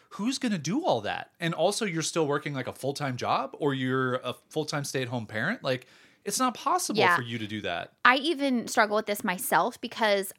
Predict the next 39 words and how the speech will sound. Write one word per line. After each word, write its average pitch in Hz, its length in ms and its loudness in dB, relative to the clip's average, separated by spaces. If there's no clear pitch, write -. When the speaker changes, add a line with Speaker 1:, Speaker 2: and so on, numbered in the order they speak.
Speaker 2:
I 240 80 -2
find 240 480 0
that 254 260 6
I 208 120 4
have 214 200 -2
the 202 80 0
personality 190 640 0
type 240 340 -2
where 196 300 2
when 240 340 2
I 226 220 2
know 214 880 2
that 233 120 4
I 220 80 8
can 214 220 0
do 190 160 -4
better, 185 640 2
I 202 60 0
find 208 320 2
it - 80 -6
very 202 260 2
hard 196 600 4
to - 120 -4
not 185 580 2
do 175 160 -4
better. 143 380 0
Does 202 120 -6
that 202 160 2
Speaker 1:
Yeah. 196 60 0
Speaker 2:
make 233 100 -2
sense? 247 180 0
Speaker 1:
Yeah, 254 120 2
Speaker 2:
Or, 254 120 8
Speaker 1:
for 269 140 8
Speaker 2:
or 277 60 8
when 285 120 6
Speaker 1:
sure. 269 80 12
Speaker 2:
I - 20 6
know 247 460 4